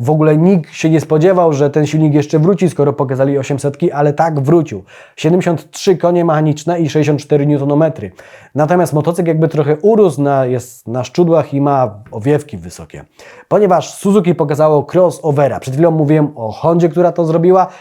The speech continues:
a teraz Suzuki też to zrobiło, chociaż Suzuki ma przecież dużego G S X S-a tysiąc, tak? Który jest crossoverem już od kilku lat, a teraz pokazali też mniejszego crossovera, który ma warczeć i walczyć jednocześnie i będzie to robił, bo skoro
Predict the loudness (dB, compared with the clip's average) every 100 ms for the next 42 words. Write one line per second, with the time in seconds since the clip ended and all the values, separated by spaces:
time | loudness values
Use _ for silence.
0 | -10 -4 2 2 2 -2 -2 -2 -2 0
1 | 0 0 -4 -2 0 2 2 0 -4 -4
2 | -4 -4 -2 -2 -4 -4 -4 -2 0 2
3 | 2 2 -4 -8 -20 -20 _ -10 -2 0
4 | 0 0 -2 -2 -2 -2 -2 -2 -2 -2
5 | -6 -10 -10 -6 -6 -8 _ -20 _ -8
6 | 0 4 4 2 0 0 2 2 2 2
7 | 2 0 -2 0 0 0 -2 -8 -2 0
8 | 2 0 0 -2 -2 0 0 -2 -2 -2
9 | 0 0 0 0 -2 -2 0 0 -2 -2
10 | 2 2 0 -2 -2 -2 -2 -2 -2 -2
11 | 0 2 2 0 -2 -10 -10 -10 -10 -10
12 | -10 -8 -4 0 0 2 2 2 2 -2
13 | -4 -4